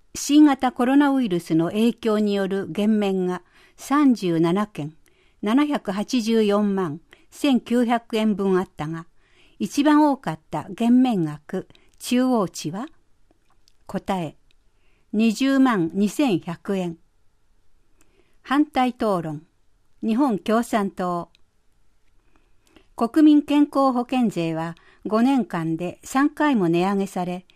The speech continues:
総額二億円以上の住民負担増となった。令和二年度、国民健康保険特別会計決算では、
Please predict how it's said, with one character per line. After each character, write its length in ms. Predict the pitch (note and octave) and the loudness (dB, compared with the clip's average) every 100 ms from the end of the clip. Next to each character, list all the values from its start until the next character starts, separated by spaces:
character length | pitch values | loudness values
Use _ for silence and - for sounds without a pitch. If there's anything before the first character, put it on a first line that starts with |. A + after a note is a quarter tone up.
| _ - | _ -14
総 260 | - C4 C4+ | -4 0 2
額 540 | B3+ A#3+ - G#3+ - - - - | 0 -2 -4 -4 -4 -18 -14 0
二 200 | A#3 D4 | 4 4
億 260 | D4 D4+ | 2 0
円 160 | D4 C#4+ | 4 4
以 100 | C4 | 2
上 280 | A3 F#3+ F3 | 0 -2 0
の 280 | F3 - - | -2 -4 -10
住 300 | F#3+ B3+ C#4+ | -4 2 4
民 220 | C4 B3 | 4 2
負 140 | - - | -4 0
担 220 | D4+ A3+ | 2 2
増 240 | F3 D#3 | 0 -6
と 140 | D3 D#3 | -4 -4
な 120 | F3 | -4
っ 60 | - | -8
た。 140 | - - _ _ _ _ _ _ - | -18 -18 _ _ _ _ _ _ -8
令 260 | A#3 C4+ C4+ | 0 2 4
和 140 | B3+ | 4
二 160 | A3+ A3+ | 2 0
年 260 | A#3+ F#3+ | 0 -2
度、 160 | E3+ E3+ - _ - | -4 -8 -14 _ -6
国 320 | A#3+ - D4+ | -6 2 4
民 180 | D4 C#4+ | 6 4
健 200 | D4+ D4 | 2 0
康 300 | C#4+ C#4 C4+ | 0 -2 0
保 200 | C4 B3 | -2 -4
険 220 | F#3 E3+ | -4 -4
特 280 | F3 A3+ C#4 | -4 -6 -4
別 240 | C#4 C#4 - | -4 -4 -2
会 260 | C4 C4 | 0 0
計 280 | - A#3 A3 | -2 -2 -2
決 240 | B3+ B3+ | -4 -6
算 280 | - E3 D#3 | -6 -6 -6
で 120 | F3 | -6
は、 160 | D#3 | -8